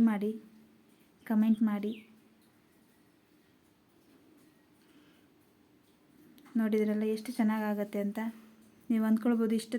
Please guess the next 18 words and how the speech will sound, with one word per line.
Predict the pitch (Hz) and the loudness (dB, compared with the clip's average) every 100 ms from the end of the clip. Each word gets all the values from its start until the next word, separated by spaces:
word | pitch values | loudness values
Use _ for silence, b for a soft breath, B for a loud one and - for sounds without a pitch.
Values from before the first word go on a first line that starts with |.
| 233 | -2
ತೆಳ್ಳಗಿದೆ | 214 220 220 220 220 | 0 0 0 0 0
ಯಾ-, | 208 208 - B B B - | 0 -4 -12 B B B -4
ಆಗತ್ತೆ | 214 226 220 | -2 -2 0
ಅಂತ. | 208 208 214 | -2 0 0
ಇಲ್ಲ, | 214 208 | 0 -2
ಪ್ರತಿಯೊಬ್ಬರಿಗೂ | 214 208 226 220 226 226 214 | -4 -2 -2 0 0 0 -2
ಆಗತ್ತೆ | 208 226 226 208 | -2 -4 -2 -2
ಇದು. | 214 | 0
ಇಷ್ಟು | 214 - 208 | -4 -6 -6
ತೆಳ್ಳಗೆ | 208 226 233 208 | -2 2 2 2
ಮಾಡ್ಕೊಳ್ಬೇಕು. | 208 240 220 214 202 | 0 0 -2 0 0
ನೀರು | 214 | 0
ದೋಸೆ | 220 220 220 | 0 0 0
ಅಂದ್ರೆ | 220 226 | 2 2
ಇಷ್ಟು | - 226 | 0 -4
ತೆಳ್ಳಗೆ | 214 220 214 208 | -2 0 0 -2
ಬರಬೇಕಿದು. | 208 226 214 208 247 - - 214 | 0 -2 -2 -4 -6 -8 -4 -2
ನೋಡ್ತಾ | 214 214 | 0 -2